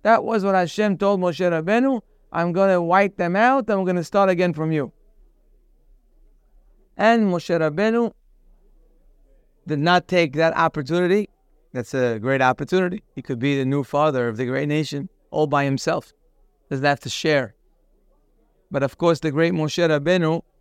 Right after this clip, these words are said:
does not take that as a good thing, and he pleads on our behalf. In fact, he tells Hashem, "If you take, if you take them, then you take me." "Meheni na misifrecha asher katavta."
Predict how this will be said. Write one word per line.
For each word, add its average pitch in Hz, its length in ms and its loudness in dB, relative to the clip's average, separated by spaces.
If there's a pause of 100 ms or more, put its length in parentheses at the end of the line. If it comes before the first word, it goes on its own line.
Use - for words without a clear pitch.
(640)
does 139 180 -4
not 160 240 0
take 160 220 0
that 156 260 0
as 139 320 -4
a 123 340 -4 (520)
good 165 180 2
thing, 170 380 0 (120)
and 147 160 -4
he 143 120 -2
pleads 175 520 -2
on 156 140 -2
our 156 180 0
behalf. 143 480 -2
In 147 200 -4
fact, 185 320 0
he 151 100 -4
tells 170 240 0
Hashem, 175 480 -2 (540)
"If 226 240 4 (140)
you 180 280 -2 (160)
take, 202 320 2 (140)
if 165 120 -4
you 160 380 0
take 180 340 0
them, 214 300 4
then 175 220 0
you 165 120 -2
take 160 320 -4
me." 139 220 -6 (500)
"Meheni 214 760 2
na 214 180 4
misifrecha 175 920 0
asher 160 220 -2
katavta." 147 540 -6